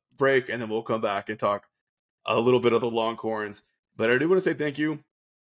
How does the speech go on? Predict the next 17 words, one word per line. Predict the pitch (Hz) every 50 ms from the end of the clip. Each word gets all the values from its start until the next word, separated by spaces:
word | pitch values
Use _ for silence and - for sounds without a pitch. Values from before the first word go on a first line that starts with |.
| _ _ _ _ - - _ _
to | - 117
two | - - 139
new | 143 147 135
Patreon | - 127 127 127 123 120
subscribers | 113 120 113 - 120 113 113 117 113 110
at | 104
the | - -
Insider | 110 117 - 110 107 104
tier. | - - 110 110 110 110
Shout | - - 123 123
out | 131 120
to | - -
Royalty | 107 107 104 113 120 110 107 - 107
Fortnite | 101 - - 117 107 - - 110 113 113 110 - - _ _ _ _ _ _
and | - 117
Jacob | 120 - 104 110 110 101
Garcia. | - 92 104 - - 113 104 107 110 107 101